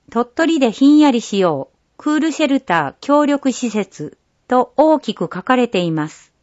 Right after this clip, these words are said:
中ほどには、暑い日は無理しないでちょっと一休みにご利用くださいと書かれています。写真終わり。公民館で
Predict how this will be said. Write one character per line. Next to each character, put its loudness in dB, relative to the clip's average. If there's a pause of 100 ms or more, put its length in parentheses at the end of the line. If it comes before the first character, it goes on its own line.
(320)
中 0
ほ 0
ど 4
に 8
は、 -2 (920)
暑 -2
い 2
日 -2
は -2
無 6
理 2
し 0
な 2
い -4
で -6
ち -6
ょ 2
っ -8
と 0
一 -4
休 0
み -4 (220)
に 4
ご 2
利 4
用 4
く -2
だ 0
さ -2
い -6 (300)
と -2
書 -2
か 2
れ 0
て -4
い -2
ま -4
す。 -20 (640)
写 -2
真 4
終 2
わ 2
り。 -6 (1160)
公 2
民 4
館 -4
で -6